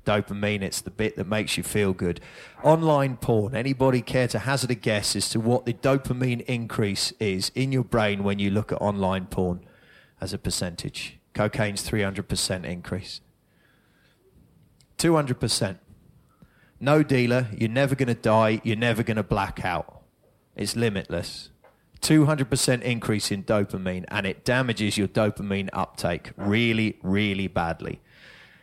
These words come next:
There is an epidemic of porn addiction, uh, worldwide right now, and it's one of the massive unspoken things. And by addiction, I mean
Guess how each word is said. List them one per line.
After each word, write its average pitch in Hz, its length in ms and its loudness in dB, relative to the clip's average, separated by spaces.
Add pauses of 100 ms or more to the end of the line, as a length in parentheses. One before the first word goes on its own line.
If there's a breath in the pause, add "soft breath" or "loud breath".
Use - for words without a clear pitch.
(120)
There 110 220 4
is 113 140 0
an 104 180 -2
epidemic 113 680 -2
of - 200 -6
porn 101 240 0
addiction, 87 680 -6 (280)
uh, 92 320 2
worldwide 101 720 0 (100)
right 87 280 -2
now, 85 280 -4
and 90 140 -6
it's - 200 -6
one 95 180 0
of 92 60 -4
the 87 100 -2
massive 113 580 -2
unspoken 107 720 0
things. 92 360 -4
And 92 100 -8
by 120 200 4
addiction, 110 640 -2
I 104 160 0
mean 98 400 -2